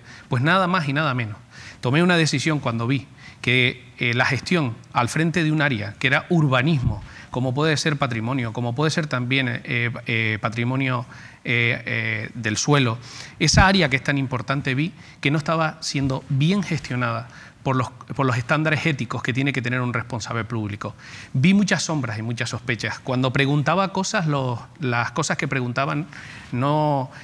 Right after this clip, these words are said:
eran correspondientes con los hechos que yo estaba viendo. Y vi cosas que para mí eran tremendamente sospechosas.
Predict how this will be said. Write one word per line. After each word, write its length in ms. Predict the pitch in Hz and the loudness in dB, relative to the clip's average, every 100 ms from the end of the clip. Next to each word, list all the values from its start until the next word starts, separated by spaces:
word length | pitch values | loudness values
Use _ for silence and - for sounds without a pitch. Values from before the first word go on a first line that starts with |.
| - | -8
eran 440 | 127 139 156 143 127 | 0 2 4 2 0
correspondientes 680 | 131 127 - 123 165 185 139 | -2 -2 -2 0 0 0 -2
con 140 | 120 | -2
los 140 | 117 | -2
hechos 240 | 156 - 117 | -2 -4 -4
que 100 | 127 | -4
yo 80 | 127 | -4
estaba 280 | - 135 | -4 -4
viendo. 360 | 127 131 123 104 - - - - | -2 -4 -4 -8 -12 -18 -18 -6
Y 120 | 156 | 0
vi 120 | 139 160 | 2 2
cosas 320 | 165 - 147 | 0 0 -2
que 160 | 143 | -2
para 240 | 131 120 113 | 0 0 2
mí 180 | 160 277 - - - | 0 -4 -12 -16 -4
eran 240 | 123 127 | 0 0
tremendamente 640 | 123 117 120 113 113 110 110 | 0 -2 -2 -2 -2 -4 -6
sospechosas. 760 | 113 - 104 - 117 - 101 | -6 -6 -8 -6 -6 -6 -8